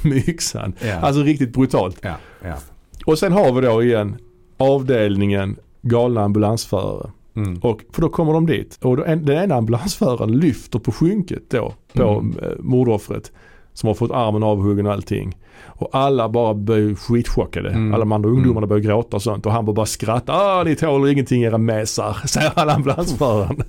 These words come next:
Speaker 1: Det är jättekonstigt.
Speaker 2: Ja.
Speaker 1: Och den andra ambulansföraren då tittar jätterädd på den lemlästade kroppen. Han blir liksom illa berörd. Sådär.
Speaker 2: Mm.
Speaker 1: Och vi etab-, etablerar också de här hillbilly-grannarna.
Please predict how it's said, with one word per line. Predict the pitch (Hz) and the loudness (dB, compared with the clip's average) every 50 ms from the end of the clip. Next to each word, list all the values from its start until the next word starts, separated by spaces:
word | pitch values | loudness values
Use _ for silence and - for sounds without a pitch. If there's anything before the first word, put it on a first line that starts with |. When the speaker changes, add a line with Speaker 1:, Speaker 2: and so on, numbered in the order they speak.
| - 127 233 214 - | -4 -4 -2 -2 0
Speaker 1:
Det | - 123 | 0 2
är | |
jättekonstigt. | 139 156 160 160 - 123 107 - - 90 - - - - - - 165 156 | 2 2 2 2 0 -2 -2 -2 -4 -8 -10 -10 -12 -16 -14 -12 -10 -8
Speaker 2:
Ja. | 90 90 87 | -6 -2 0
Speaker 1:
Och | 151 143 143 151 | 2 2 2 2
den | 151 156 | 2 2
andra | 160 131 117 117 123 | 2 2 2 2 2
ambulansföraren | 131 139 160 170 175 165 - 139 127 120 120 120 | 2 2 2 2 2 0 0 0 0 0 2 0
då | 120 104 | 0 -2
tittar | - - 113 107 - 95 90 | 0 -2 -2 -2 0 -2 0
jätterädd | 90 95 107 107 104 - - 90 95 95 95 95 92 87 98 90 80 85 90 92 - | 2 2 2 0 0 -4 -6 -4 -4 -2 -4 -4 -4 -2 -2 -2 -2 -2 -4 -4 0
på | - 131 117 | 0 0 0
den | 98 95 95 92 | 2 0 0 0
lemlästade | 104 104 101 101 98 90 - - 87 95 | 0 2 0 0 -2 -2 -4 -6 -6 -4
kroppen. | - 104 95 - - - 98 | -2 -2 -4 -2 -4 -4 -4
Han | 95 104 | -2 0
blir | 110 104 | 2 0
liksom | 98 - - 117 | 0 0 -2 -2
illa | 117 110 98 90 | 0 0 0 0
berörd. | 98 98 101 90 90 95 95 | 0 0 0 0 -2 -6 -8
Sådär. | - - 101 95 | -6 -4 -4 -2
Speaker 2:
Mm. | 95 90 87 87 92 - - - _ _ _ _ - - _ - _ _ - - _ _ _ _ _ - _ - | -2 -4 -6 -6 -8 -12 -14 -16 _ _ _ _ -20 -20 _ -20 _ _ -20 -20 _ _ _ _ _ -20 _ -2
Speaker 1:
Och | - 214 - - - - - - - _ - - - - - | 0 0 0 0 -4 -14 -20 -20 -20 _ -20 -20 -20 -2 2
vi | 135 147 | 2 2
etab-, | 147 - 156 175 196 185 | 2 0 -2 -2 -2 -4
etablerar | 147 - 156 151 165 156 147 | -2 0 0 2 2 4 4
också | 147 139 - - 147 | 4 2 2 0 0
de | 151 | 2
här | 147 | 2
hillbilly-grannarna. | 120 113 220 202 139 110 101 107 98 90 90 92 92 107 101 92 92 95 98 - - | 2 2 2 2 2 2 2 2 2 2 2 2 2 0 0 0 -4 -8 -10 -10 -12